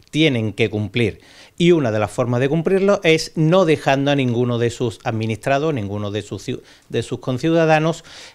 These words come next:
eh, desamparado ante una situación de necesidad, como puede ser una incapacidad o, en este caso, una jubilación. Esa jubilación no contributiva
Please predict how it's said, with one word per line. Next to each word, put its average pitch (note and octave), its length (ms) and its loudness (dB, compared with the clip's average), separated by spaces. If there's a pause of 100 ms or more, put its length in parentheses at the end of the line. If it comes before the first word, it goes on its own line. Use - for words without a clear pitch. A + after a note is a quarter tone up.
(160)
eh, B2 640 2
desamparado C#3 720 0
ante D#3+ 180 -2
una B2 160 -2
situación A2 460 -6
de G#2 80 -4
necesidad, D#3+ 580 -2
como A#2+ 240 -6
puede G#2 160 -4
ser - 180 -8
una G#2 120 -6
incapacidad C3 640 -2 (240)
o, - 120 -4
en A2+ 100 -2
este A#2 200 -4
caso, C#3+ 400 0
una C3 260 0
jubilación. G2+ 720 -2 (720)
Esa E3+ 280 0
jubilación F#3+ 760 0
no E3+ 160 2
contributiva D3+ 800 -2